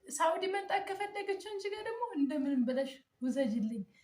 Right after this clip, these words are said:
ይሄን የሰጠሁሽን ቃል ኪዳን በምድር አይደለም በሰማይ ነው የምቀበልሽ አለችኝ ማለት ነው። ልጅ ነኝ በዛን ሰዓት እና ያን ቃል ኪዳኑን እሺ ብዬ መጣሁኝ ሳውዲ።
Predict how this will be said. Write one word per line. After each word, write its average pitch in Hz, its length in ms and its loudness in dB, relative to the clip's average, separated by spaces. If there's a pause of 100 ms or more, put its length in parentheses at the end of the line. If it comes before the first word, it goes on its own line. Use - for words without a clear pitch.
(180)
ይሄን 294 280 2
የሰጠሁሽን 302 680 -2
ቃል 294 220 -2
ኪዳን - 300 -6 (180)
በምድር 262 360 6
አይደለም 285 420 2 (560)
በሰማይ 269 420 4
ነው 240 140 8
የምቀበልሽ 233 720 0
አለችኝ 240 440 -8
ማለት 370 320 -10
ነው። 233 140 0 (560)
ልጅ 330 200 4
ነኝ 349 140 -2
በዛን 311 340 0
ሰዓት 339 320 -2
እና 349 120 -6 (640)
ያን 302 260 4
ቃል - 220 -2
ኪዳኑን 269 440 2 (340)
እሺ - 160 0 (120)
ብዬ 277 200 6 (260)
መጣሁኝ 277 500 0
ሳውዲ። - 360 -10